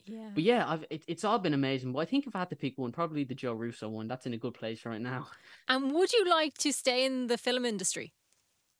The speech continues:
Speaker 2: Oh, one hundred percent. I, w-, I want to die with a camera in my hands. That's the dream scenario, you know, like, wheel me around ninety years old on a film set. Like, that's,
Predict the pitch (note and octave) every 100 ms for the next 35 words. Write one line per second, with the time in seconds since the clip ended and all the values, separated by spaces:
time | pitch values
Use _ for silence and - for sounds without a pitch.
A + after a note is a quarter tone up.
0 | _ _ _ _ - G#3 G#3+ D3+ D3 F#3+
1 | A3+ F#3 C#3 - D3+ D3 D3+ C#3+ E3+ D#3
2 | C#3+ D3 D3+ B2+ - C3 C#3+ B2+ A#2 A2
3 | A#2+ B2 A2 - B2 C#3 - - B2 A#2+
4 | B2+ C3 - A#2 B2 C3+ A2 G2+ A2+ B2
5 | A#2 G#2+ _ - B2+ C#3 D3+ C#3+ B2+ C3
6 | C3+ B2+ C3+ C3+ B2 A#2 A2+ B2 A2 G2+
7 | - C3 C#3 D#2+ F#2 G2+ B2 C3